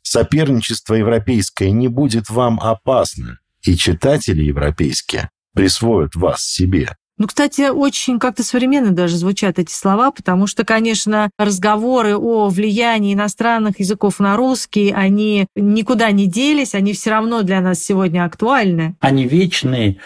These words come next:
Speaker 3: и надо сказать, что вместе с тем, выступая за французский язык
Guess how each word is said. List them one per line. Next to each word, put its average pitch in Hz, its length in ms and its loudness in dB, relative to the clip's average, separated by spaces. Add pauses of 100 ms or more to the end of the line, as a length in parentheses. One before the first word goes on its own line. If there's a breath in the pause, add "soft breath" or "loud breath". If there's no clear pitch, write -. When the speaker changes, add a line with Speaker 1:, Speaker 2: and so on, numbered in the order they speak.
(240 loud breath)
Speaker 3:
и - 100 2
надо 143 280 2
сказать, 139 540 0
что - 320 0 (260 loud breath)
вместе 139 520 2
с - 120 -10
тем, 101 440 0 (100)
выступая 139 680 0
за 123 480 -2 (260 loud breath)
французский - 680 0
язык 101 360 0